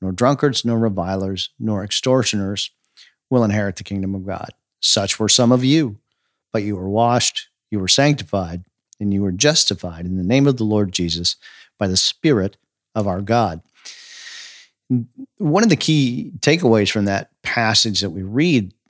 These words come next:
is Paul says, "Such were some of you." And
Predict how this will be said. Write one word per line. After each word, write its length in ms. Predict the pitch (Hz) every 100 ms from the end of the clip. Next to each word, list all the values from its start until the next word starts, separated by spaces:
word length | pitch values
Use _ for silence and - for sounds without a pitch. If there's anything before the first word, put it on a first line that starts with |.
| _ 117
is 400 | 117 113 - - -
Paul 220 | 185 214
says, 260 | - 113
"Such 340 | - - 110 -
were 60 |
some 240 | 117 107 95
of 140 | 98
you." 340 | 160 135 87 - _ 247 - _ _ _ _ _ _ -
And 320 | 120 113 -